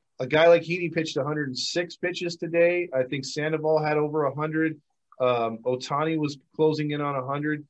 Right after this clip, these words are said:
Uh, he's starting to let these guys pitch a little deeper. And, and I think that's a good thing because I think that's a w-, in a way you're, you're, you're trusting your starters. You know what I mean? You're giving them that opportunity to get that W or to get another strikeout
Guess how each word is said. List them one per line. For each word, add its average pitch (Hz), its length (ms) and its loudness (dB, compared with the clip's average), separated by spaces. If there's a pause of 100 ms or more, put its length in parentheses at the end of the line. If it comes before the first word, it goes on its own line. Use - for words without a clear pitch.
(380)
Uh, 120 260 0 (140)
he's 175 300 -6
starting 254 300 4
to 262 100 4
let 226 180 2
these 190 180 -4
guys 180 300 2
pitch 190 260 2
a 170 60 0
little 160 260 2
deeper. 147 400 -6 (540)
And, 135 260 -2
and 139 160 -2
I 143 80 2
think 185 200 -4
that's 196 200 -2
a 160 60 0
good 160 480 -2
thing 131 200 -4
because 123 460 0 (640)
I 135 160 2 (120)
think 165 180 -4
that's 165 240 4
a 156 60 4
w-, 143 300 -2
in 147 120 -4
a 135 80 2
way 147 300 2
you're, 131 320 0
you're, 123 260 -10
you're 120 160 -10
trusting 160 420 0
your 127 120 -4
starters. 127 720 -2
You 117 100 -10
know 123 60 -4
what 127 100 0
I 131 40 -2
mean? 135 200 -6
You're 120 300 -10
giving 147 240 -4
them 147 140 -4
that 131 180 -4
opportunity 135 560 -4
to 127 80 -8
get 131 140 -6
that 131 180 0
W 127 400 2
or 117 80 -2
to 113 60 -10
get 127 200 -4
another 135 240 -4
strikeout 127 680 -2